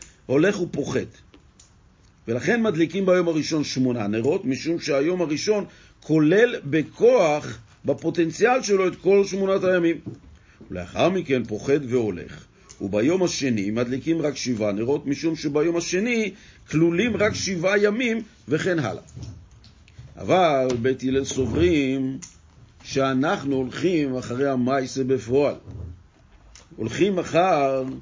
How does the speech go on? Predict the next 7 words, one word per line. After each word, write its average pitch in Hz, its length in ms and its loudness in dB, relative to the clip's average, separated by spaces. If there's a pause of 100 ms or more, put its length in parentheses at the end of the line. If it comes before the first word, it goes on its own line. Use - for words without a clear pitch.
(340)
ב-, 143 460 2
מת-, 143 280 0
ומתחשבים 139 800 0
בעניין 170 420 2
כפי 185 220 -10
שהוא 190 240 -4
בפועל. 160 640 0